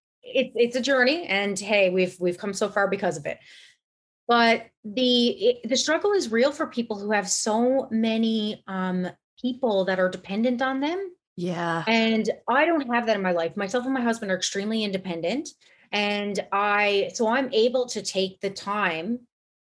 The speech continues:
Speaker 1: as much time really as I desire, as I wanna give myself to try new things. But I recognize that that's my life. That's not everybody else's life. And I know that my friends who have children, they feel the judgment. They feel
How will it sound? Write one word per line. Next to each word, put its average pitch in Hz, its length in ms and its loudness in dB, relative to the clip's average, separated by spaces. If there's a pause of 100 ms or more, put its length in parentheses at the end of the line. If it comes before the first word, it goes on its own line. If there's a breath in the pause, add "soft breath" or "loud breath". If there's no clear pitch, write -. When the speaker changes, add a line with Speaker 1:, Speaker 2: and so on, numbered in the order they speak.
(140)
Speaker 1:
as 190 180 0
much 220 240 0
time 185 260 -2
really 185 360 0
as 180 160 -4
I 180 160 0
desire, 180 640 2
as 180 100 0
I 180 60 0
wanna 175 240 -4
give 214 300 -2
myself 165 520 -4 (200 loud breath)
to 190 80 -6
try 202 340 0
new 185 160 0
things. 170 420 -4
But - 140 -4
I 220 140 4
recognize 190 960 -2 (420 loud breath)
that 190 340 2
that's 247 300 0
my 196 260 2
life. 269 280 0
That's 196 200 -4
not 196 160 -2
everybody 185 400 0
else's 226 360 0
life. 160 260 -4 (380 loud breath)
And 214 120 2
I 226 120 6
know 233 260 6
that 240 160 2
my 214 100 0
friends 240 280 -2
who 277 80 0
have 240 100 0
children, 220 540 0
they 202 140 2
feel 220 300 0
the 262 120 0
judgment. 202 540 0
They 185 120 4
feel 220 580 0